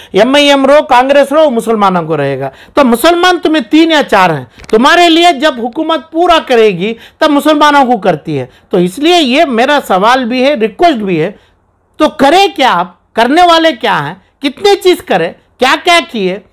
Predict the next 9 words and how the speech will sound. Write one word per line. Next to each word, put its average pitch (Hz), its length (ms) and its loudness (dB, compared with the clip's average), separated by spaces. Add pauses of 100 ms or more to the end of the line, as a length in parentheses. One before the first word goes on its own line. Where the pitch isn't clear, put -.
(360)
कौन 349 240 2
सी 370 160 2
चीज़ 359 220 0
से 349 120 -4
मुसलमानों 285 520 -2
को 254 100 -4
फ़ायदा 208 360 -2
हुआ 165 300 0
है? 196 140 -6